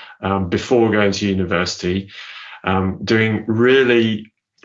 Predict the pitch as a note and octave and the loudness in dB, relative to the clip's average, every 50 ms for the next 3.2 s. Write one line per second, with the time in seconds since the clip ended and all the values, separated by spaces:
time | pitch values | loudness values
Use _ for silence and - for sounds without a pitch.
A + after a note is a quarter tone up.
0 | - - - - - - C3+ C3+ - - - G#2 - - G#2 F#2 F#2 F#2 F2+ - | -12 -8 -6 -4 -2 0 0 -2 -2 -2 -4 -4 -4 -2 -2 -2 -2 -2 -4 -6
1 | - - - G#2 G#2+ G#2 G2+ F#2 F#2+ G2+ G2+ G2 G2 F#2+ F#2 F2+ F2+ F#2 F#2 - | -6 -4 -2 0 0 0 0 0 0 2 2 2 2 0 0 0 -2 -2 -4 -4
2 | - - A2 G2 G2 G2 F#2+ F#2 F2 E2+ F#2 F#2+ E2 E2+ E2+ E2+ - - E2+ E2+ | -2 0 0 2 2 0 0 -2 -4 -4 -4 -2 -2 -2 -2 -4 -4 -4 -4 -2
3 | F#2+ - - | -4 -4 -6